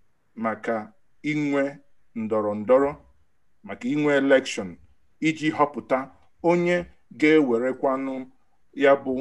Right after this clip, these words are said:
ọfọ o ji n'aka ugbu a. Ọ bụ mmadụ ka ọ ga-ahanye ya n'aka.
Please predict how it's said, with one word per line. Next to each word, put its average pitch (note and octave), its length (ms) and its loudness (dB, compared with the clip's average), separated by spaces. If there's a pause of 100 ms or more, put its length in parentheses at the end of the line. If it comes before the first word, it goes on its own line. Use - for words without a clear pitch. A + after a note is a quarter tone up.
(260)
ọfọ B2 520 0
o C3+ 140 0
ji F#2+ 240 -14 (400)
n'aka B2 380 -2
ugbu A2+ 280 0
a. - 160 -8 (520)
Ọ D3 140 2
bụ B2+ 80 -10
mmadụ C3+ 340 -2
ka B2+ 100 0
ọ C3 160 6
ga-ahanye A#2+ 460 0
ya A#2 120 0
n'aka. A2+ 500 -4